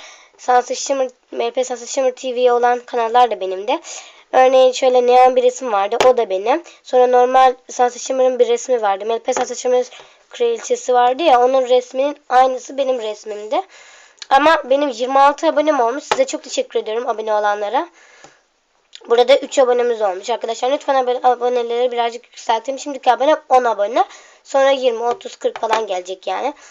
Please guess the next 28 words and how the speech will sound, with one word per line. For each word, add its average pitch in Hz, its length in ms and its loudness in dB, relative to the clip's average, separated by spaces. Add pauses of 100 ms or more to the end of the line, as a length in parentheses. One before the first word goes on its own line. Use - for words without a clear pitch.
(280)
Ben 311 260 6
diğer 320 260 4
kanalımdan 311 380 2
daha 294 140 8
fazla 262 280 4
abone 214 200 -2
yapmaya 214 280 -6
çalışacağım. 240 600 -2 (420)
Yani 262 180 2
ara 285 220 0
sıra 285 380 0
hafta 285 380 2
sonları. 269 520 2 (280)
Yarın 285 260 4
benim 294 260 0 (240)
sınavım 262 580 -2
var. 214 180 0
Gıcık 220 440 -10 (280)
çok - 340 -8
saçma 247 460 -4
bir 208 40 -16
sınav. 202 340 -6
Ronaldo'nun 208 400 -6
hayatıyla 196 500 -6
ilgili 185 240 -12
bir 185 40 -18
şeymiş, 180 540 -10
mişmiş. - 440 -16